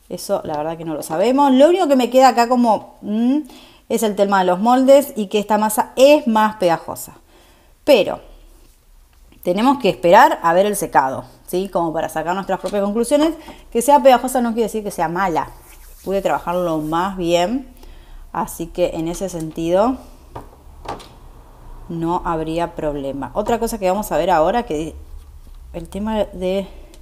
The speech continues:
lo voy a dejar para el próximo, para la próxima parte, el tema del fundido, porque no recuerdo en realidad si se fundía con agua o me estoy confronta-, eh, me estoy confundiendo, o se fundía sola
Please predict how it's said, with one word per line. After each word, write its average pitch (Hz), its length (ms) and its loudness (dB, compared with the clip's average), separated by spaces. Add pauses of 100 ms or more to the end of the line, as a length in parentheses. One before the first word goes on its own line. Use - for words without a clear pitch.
(560)
lo 190 100 0
voy 262 100 8
a - 20 10
dejar 262 220 4
para 220 160 4
el 185 60 -2
próximo, 196 680 -2 (120)
para 165 160 -2
la 165 140 4
próxima 190 420 0
parte, 214 600 4 (880)
el 170 100 -6
tema 208 220 0
del 185 100 2
fundido, 208 720 0 (320)
porque 202 380 0
no 208 240 -4
recuerdo 208 420 0
en 196 140 -2
realidad 170 560 2 (640)
si 196 160 -8
se 190 120 -4
fundía 196 400 -2
con 185 200 0
agua 247 480 4 (2000)
o 180 80 -8
me 175 100 -4
estoy 175 160 -6
confronta-, 185 520 -2
eh, 170 120 -2
me 165 80 -4
estoy 175 180 -8
confundiendo, 180 600 -4
o 190 80 4
se 180 100 -4
fundía 208 340 -2
sola 226 600 2